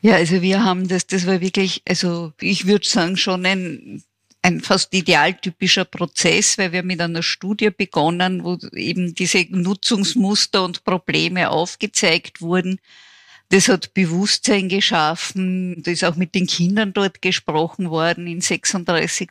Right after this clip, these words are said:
Parkanlagen. Dann hat's einen Arbeitskreis gegeben, weil sie eben gezeigt hat, die Mädchen verschwinden aus den Parks, weil es für sie nicht so attraktiv ist.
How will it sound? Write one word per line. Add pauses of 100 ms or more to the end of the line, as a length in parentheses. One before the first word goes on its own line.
Parkanlagen. (460)
Dann
hat's
einen
Arbeitskreis
gegeben,
weil
sie
eben
gezeigt
hat, (100)
die
Mädchen
verschwinden
aus
den
Parks,
weil
es
für
sie
nicht
so
attraktiv
ist.